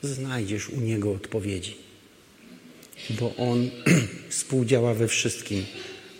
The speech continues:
ku dobremu. Chciałbym, żebyśmy powstali, żebyśmy pomodlili się. <clears throat> Boże,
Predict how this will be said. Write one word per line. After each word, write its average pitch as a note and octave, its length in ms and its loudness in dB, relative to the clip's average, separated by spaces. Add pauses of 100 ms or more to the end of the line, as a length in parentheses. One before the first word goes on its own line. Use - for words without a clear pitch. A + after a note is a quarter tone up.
ku A2 140 2
dobremu. G2+ 460 4 (1900)
Chciałbym, C3+ 240 6
żebyśmy A#2+ 340 4
powstali, A#2 480 0
żebyśmy A2 340 -2
pomodlili A2+ 420 2
się. - 160 -2 (1120)
<clears throat> D3 760 2 (2500)
Boże, D3 460 8